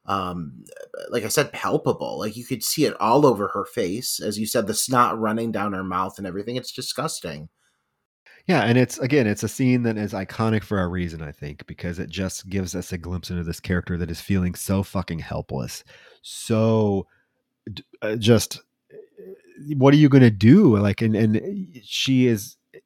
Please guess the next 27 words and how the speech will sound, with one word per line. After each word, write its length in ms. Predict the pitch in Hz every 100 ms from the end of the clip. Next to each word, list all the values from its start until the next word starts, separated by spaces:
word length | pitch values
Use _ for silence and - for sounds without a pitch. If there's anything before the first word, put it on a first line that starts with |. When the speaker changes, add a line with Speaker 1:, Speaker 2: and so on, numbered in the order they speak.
| _ -
Speaker 2:
it's 180 | 131
literally, 540 | - 120 143 214 196 170
she's 400 | - 160 135 - _ -
making, 380 | 127 120 139 160
like, 220 | 135 110
her 180 | - 120
last, 600 | 98 95 104 120 - - - _ _ _ _ _ _ _
she 220 | - 170 196 139 -
honestly 400 | 120 135 131 143
believes 240 | 117 120
she's 160 | - 113
gonna 140 | 123
die, 500 | 113 117 196 120 82 - 107
and 680 | 110 107 104 101 98 95
she 160 | - 120
says 280 | - 202 185
it, 160 | 87 107
and 240 | 110 104
she, 240 | - - - _ _ _ _ _ _ _
so 300 | - - 120
she 220 | - 156
is 260 | 156 127 -
trying 340 | - 123 127 127
to 80 |
film 580 | 120 - 135 120 117 117 _ _ _ _ _
something 480 | - 139 135 117 110
that 240 | 110 98